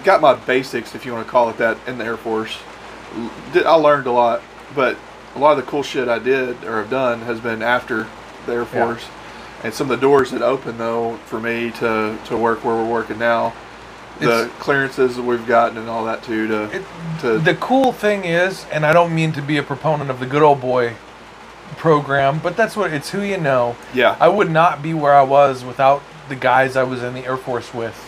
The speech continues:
Speaker 2: who,
Speaker 1: Yeah.
Speaker 2: who were, you know, they knew somebody, who knew somebody, who knew somebody and got them a job, and,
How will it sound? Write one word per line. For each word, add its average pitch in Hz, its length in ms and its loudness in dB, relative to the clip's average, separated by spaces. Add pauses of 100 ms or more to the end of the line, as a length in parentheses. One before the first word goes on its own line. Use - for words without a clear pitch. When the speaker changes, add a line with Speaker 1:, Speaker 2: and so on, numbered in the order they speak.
(120)
Speaker 2:
who, 127 80 -2
Speaker 1:
Yeah. 120 160 4
Speaker 2:
who 120 460 -6 (640)
were, 120 460 2 (1000)
you 143 80 -4
know, 127 200 4
they 135 320 2
knew 143 200 -2
somebody, 120 540 0
who 120 240 -8
knew 147 240 -4
somebody, 120 460 -2
who 120 120 -6
knew 151 200 -4
somebody 127 400 -2
and 113 80 -10
got 113 200 -4
them 143 220 4
a 139 60 -4
job, 113 520 4
and, 117 140 -8